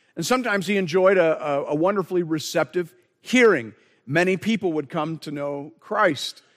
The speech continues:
He could stay there for quite some time. But inevitably, uh, you, there was division in the synagogue. Maybe, who knows, half the people accepted Christ. Maybe half didn't. Maybe sixty forty, maybe seventy thirty. I'm sure it varied from town to town. But eventually, the synagogue would split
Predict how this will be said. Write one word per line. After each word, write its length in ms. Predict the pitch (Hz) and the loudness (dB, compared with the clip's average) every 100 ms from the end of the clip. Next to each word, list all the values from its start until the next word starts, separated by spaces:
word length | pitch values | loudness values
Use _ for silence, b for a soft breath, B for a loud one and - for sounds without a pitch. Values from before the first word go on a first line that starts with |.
| b b | b b
He 80 | |
could 120 | 127 123 | -18 -8
stay 220 | - 156 | -2 0
there 140 | 143 | 0
for 120 | 131 | -6
quite 240 | 127 139 107 | -10 -10 -10
some 120 | 143 | -6
time. 240 | 170 151 | -2 -2
But 100 | 135 | 0
inevitably, 920 | 156 175 208 226 208 143 117 117 180 185 _ _ _ _ _ _ _ _ _ - | 0 2 2 4 2 0 -6 -6 -8 -10 _ _ _ _ _ _ _ _ _ -10
uh, 240 | 104 98 | -8 -6
you, 200 | 139 143 | -6 -8
there 180 | - 151 | -2 0
was 160 | 147 113 | 0 -4
division 420 | 139 156 160 175 | -2 0 0 -2
in 60 | |
the 80 | 156 | -2
synagogue. 480 | 139 156 156 170 208 | -4 -4 -2 -2 0
Maybe, 380 | 170 143 143 139 | 0 0 -2 -2
who 120 | 160 | -2
knows, 280 | 139 101 - | -4 -8 -12
half 380 | - 156 170 - | -2 2 0 0
the 100 | 151 | -6
people 380 | 165 185 180 165 | -4 -2 -2 -4
accepted 440 | - 175 - 156 | -2 -2 -4 -10
Christ. 380 | 165 165 175 175 b b b | -4 -2 -2 -4 b b b
Maybe 280 | 139 143 135 | -6 -4 -4
half 360 | 131 160 147 | 0 0 0
didn't. 300 | 160 165 170 | -4 -6 -6
Maybe 260 | 127 139 156 | -6 -6 -6
sixty 400 | - 170 160 175 | -8 -8 -8 -12
forty, 340 | - 165 170 | -8 -6 -6
maybe 240 | 139 135 147 | -8 -10 -10
seventy 360 | - 139 151 | -6 -4 -4
thirty. 240 | 143 139 156 | -6 -6 -6
I'm 100 | 131 | -8
sure 200 | 147 135 | -8 -10
it 60 | - b b | -12 b b
varied 340 | 117 151 160 151 | 0 4 4 2
from 140 | 135 | -4
town 220 | 131 139 | -6 -6
to 60 | 139 | -4
town. 260 | 170 156 - B B | -4 -4 -6 B B
But 120 | 165 | 2
eventually, 500 | 160 226 214 208 180 | 4 2 2 2 2
the 140 | 165 | 2
synagogue 500 | - 208 190 165 165 | -2 -2 2 2 2
would 180 | 165 165 | -2 -4
split 540 | - - 240 262 185 | -6 -8 2 4 4